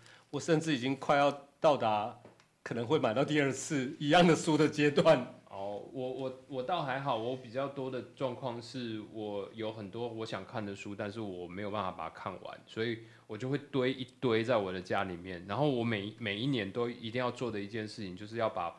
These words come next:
Speaker 2: 我已经看完，而且我不会再翻的书拿去二手书店卖掉，或者是想办法去把它处理掉，不然家里面空间是完全不够的。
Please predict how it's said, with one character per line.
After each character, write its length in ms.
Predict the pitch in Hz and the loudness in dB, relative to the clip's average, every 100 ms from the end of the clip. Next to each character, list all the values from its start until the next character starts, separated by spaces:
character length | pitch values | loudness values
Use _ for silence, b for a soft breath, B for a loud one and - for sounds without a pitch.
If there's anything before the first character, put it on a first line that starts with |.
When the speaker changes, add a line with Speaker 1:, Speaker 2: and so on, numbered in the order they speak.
| B - | B -4
Speaker 2:
我 100 | 127 | -2
已 40 | |
经 100 | 131 | -2
看 260 | 131 135 104 | 0 0 0
完， 160 | 92 | -2
而 80 | 98 | -2
且 80 | 117 | -4
我 80 | 92 | -6
不 160 | - | -6
会 140 | 104 113 | -8 -4
再 140 | 107 | -4
翻 240 | 107 101 | -4 -6
的 100 | 98 | -6
书 260 | 90 98 95 b b b - | -10 -12 -12 b b b -8
拿 120 | 95 | -8
去 420 | - 110 101 92 - | -6 -6 -6 -6 -8
二 100 | 110 | -6
手 120 | 92 | -10
书 140 | - | -14
店 180 | 95 101 | -8 -6
卖 180 | 98 92 | -4 -4
掉， 300 | 85 104 87 | -6 -6 -4
或 200 | 104 92 | -6 -8
者 40 | 87 | -8
是 200 | 98 90 | -10 -10
想 160 | 85 | -8
办 160 | 98 92 | -8 -8
法 160 | 80 | -10
去 160 | 80 98 | -10 -12
把 160 | 80 80 | -8 -10
它 60 | |
处 200 | - - | -10 -16
理 160 | 82 - | -16 -14
掉， 200 | - - - | -12 -12 -6
不 80 | 123 | -4
然 160 | 95 | -4
家 160 | 92 98 | -4 -6
里 80 | 90 | -6
面 140 | 95 | -10
空 200 | - 92 | -8 -10
间 160 | 87 87 | -8 -10
是 140 | 95 | -8
完 160 | 87 78 | -10 -10
全 140 | - | -16
不 120 | 78 _ | -20 _
够 160 | - | -16
的。 60 | - | -16